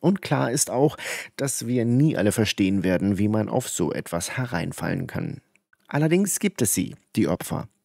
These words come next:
Teilt daher sehr gerne meine Videos auf den sozialen Medien oder direkt im Chat mit eurem Umfeld.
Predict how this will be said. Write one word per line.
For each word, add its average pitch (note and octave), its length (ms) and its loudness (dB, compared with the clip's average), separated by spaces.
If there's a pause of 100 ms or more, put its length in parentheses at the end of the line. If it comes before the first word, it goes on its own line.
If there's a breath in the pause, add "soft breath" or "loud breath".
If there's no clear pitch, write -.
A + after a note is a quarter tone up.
Teilt E3+ 400 2
daher F2 380 -4 (120)
sehr - 200 -6
gerne F2 220 -2
meine F#2+ 260 2
Videos D#3 480 4 (340 loud breath)
auf F3+ 220 2
den F#3+ 180 4
sozialen E3 540 2
Medien G2+ 480 4
oder F3 380 2
direkt - 480 -2
im C#3 180 0
Chat - 400 0
mit A2 160 4
eurem A2 300 4
Umfeld. - 680 -6